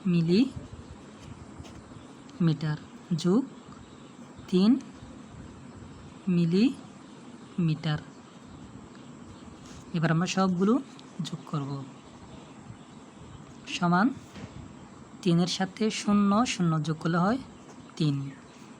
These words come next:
এরপর আছে তিন, শূন্য, দশকের স্থানে তিন, এরপর শতকের স্থানে দুই, শূন্য, তাহলে লিখব দুই। হাজারের স্থানে এখানে আর কোনো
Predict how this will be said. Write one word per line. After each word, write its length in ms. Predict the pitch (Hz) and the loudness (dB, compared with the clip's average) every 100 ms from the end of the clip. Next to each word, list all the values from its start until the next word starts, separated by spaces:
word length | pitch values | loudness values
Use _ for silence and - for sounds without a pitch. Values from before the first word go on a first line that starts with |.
| - - 165 | -20 -6 -4
এরপর 200 | 156 170 | 0 0
আছে 160 | 170 - - - - | 0 -2 -16 -8 2
তিন, 220 | 185 226 311 - - | 6 6 4 -2 -6
শূন্য, 280 | - 196 196 226 285 180 | 2 4 6 4 4 0
দশকের 300 | 170 175 180 | 2 2 2
স্থানে 180 | 208 233 269 - - - - | 4 2 2 -6 -18 -16 -2
তিন, 200 | 151 143 143 - - - - - - | 0 0 -4 -10 -18 -18 -16 -12 -2
এরপর 220 | 170 202 - - | 2 2 2 -2
শতকের 300 | 175 180 170 | -2 -2 0
স্থানে 200 | 190 220 269 - - - - - - 160 | 4 4 2 -4 -16 -18 -18 -18 -6 2
দুই, 220 | 180 214 311 - - | 6 6 4 0 -4
শূন্য, 240 | 196 180 156 147 | 2 4 4 2
তাহলে 220 | 156 165 170 | 0 2 2
লিখব 320 | 175 175 156 214 277 170 | 2 0 0 0 0 0
দুই। 160 | 156 143 139 - - - - - | 0 -2 -6 -12 -16 -16 -16 -4
হাজারের 260 | 175 175 175 | 2 2 2
স্থানে 180 | - 185 180 | 0 0 0
এখানে 160 | 185 185 | 2 0
আর 60 | - | 2
কোনো 120 | 190 | -2